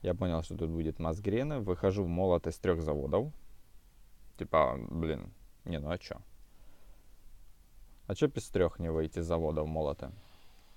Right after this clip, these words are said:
Это я просто летаю, разведываю возле базы, его там иногда поджучиваю. Да,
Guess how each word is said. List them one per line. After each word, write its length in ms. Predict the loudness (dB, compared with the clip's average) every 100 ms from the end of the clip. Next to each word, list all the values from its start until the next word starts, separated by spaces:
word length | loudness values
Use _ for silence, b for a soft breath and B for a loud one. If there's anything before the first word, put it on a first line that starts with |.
| b b b b b -18 -2
Это 240 | 2 4
я 60 | 6
просто 300 | 4 4 4
летаю, 340 | 4 4 4
разведываю 480 | 4 2 0 2 0
возле 260 | 0 0 -2
базы, 360 | 2 2 2
его 180 | -4 -4
там 200 | -6 -6
иногда 360 | -2 0 2 2
поджучиваю. 920 | 0 -2 -2 -4 -4 -6 -6 -8 -10 -14 -20 b b b b b -20 -20 -20 -20 -20 -20 -20 -20 -20 -20 -20 -20 -20 -16 -4
Да, 240 | 0 0